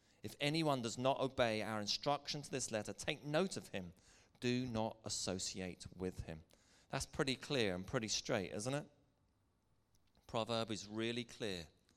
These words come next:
We are called to act, and we are called to serve, and we are called to love, and we are called to help, but we're called to help those who genuinely need our help,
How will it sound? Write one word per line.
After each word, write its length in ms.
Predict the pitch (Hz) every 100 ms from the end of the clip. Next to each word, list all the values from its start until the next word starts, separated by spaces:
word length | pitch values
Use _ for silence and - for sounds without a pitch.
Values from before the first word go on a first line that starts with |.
| _ _ _ _ _ _ _ _ _ _
We 140 | - 117
are 80 | 110
called 420 | - 160 147 151
to 120 | 147 -
act, 320 | 107 - -
and 100 | 117
we 80 | 113
are 60 | 113
called 420 | - 139 139 139
to 80 | -
serve, 360 | - 127 104
and 80 | 101
we 80 | 107
are 80 | 107
called 420 | - 143 143 147
to 100 | 147
love, 520 | 127 139 101 82 - - _ _ _ _
and 100 | 110
we 60 | 110
are 60 |
called 380 | - - 127 131
to 80 | 117
help, 500 | - 127 98 - - - _ -
but 180 | - 117
we're 200 | 117 110
called 440 | - - 147 131 -
to 100 | 113
help 320 | 123 110 - 101
those 440 | 117 104 98 - - - - -
who 140 | 110
genuinely 1120 | - - 123 123 123 120 107 98 92 95 90 - _
need 720 | - 104 107 104 95 87 - - _ _
our 400 | 101 92 90 87 - _ _
help, 460 | - 98 85 -